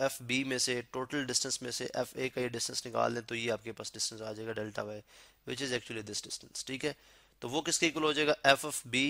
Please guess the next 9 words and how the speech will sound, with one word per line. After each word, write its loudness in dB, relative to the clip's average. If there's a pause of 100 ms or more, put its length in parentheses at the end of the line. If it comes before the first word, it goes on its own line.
(440)
f -6
of -6 (160)
b 2 (640)
minus 2 (140)
f -2
of -4 (180)
a 6 (960)
divided 4
by, 6